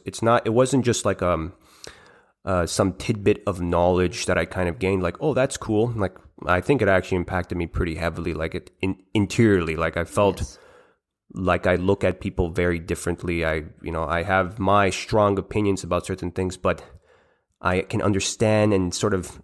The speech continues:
Speaker 1: begin to see that why other people might have different ways about the church and how it's not necessarily wrong,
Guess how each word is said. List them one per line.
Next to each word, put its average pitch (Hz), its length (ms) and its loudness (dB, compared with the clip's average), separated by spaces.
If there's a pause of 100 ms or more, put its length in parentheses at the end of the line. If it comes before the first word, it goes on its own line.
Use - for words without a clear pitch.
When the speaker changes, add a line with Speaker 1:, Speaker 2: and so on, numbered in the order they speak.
Speaker 1:
begin 110 300 2
to 117 100 -2
see 113 200 -2
that 95 180 0
why 101 400 2
other 101 180 0
people - 260 -6
might 95 200 -2
have 104 200 -6
different - 320 0
ways 95 200 2
about 82 260 -2
the 80 100 -6
church - 320 -6
and 98 180 -2
how 110 380 2 (540)
it's - 120 -8
not 113 100 4
necessarily 113 480 2
wrong, 98 480 -2